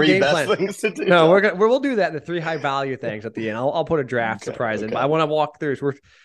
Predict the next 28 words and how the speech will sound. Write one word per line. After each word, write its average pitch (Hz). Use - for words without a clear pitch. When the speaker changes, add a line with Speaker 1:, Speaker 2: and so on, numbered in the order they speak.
Speaker 2:
we're, 175
like, 185
at 175
the 180
end 175
of 202
the 208
bench, 156
we're 139
like, 120
"Man, 120
we're 135
getting 127
no 131
tick. 120
What 127
can 147
we 143
do 127
as 110
players 101
to 110
figure 113
out 95
why 101
we're 101
not 90
playing 80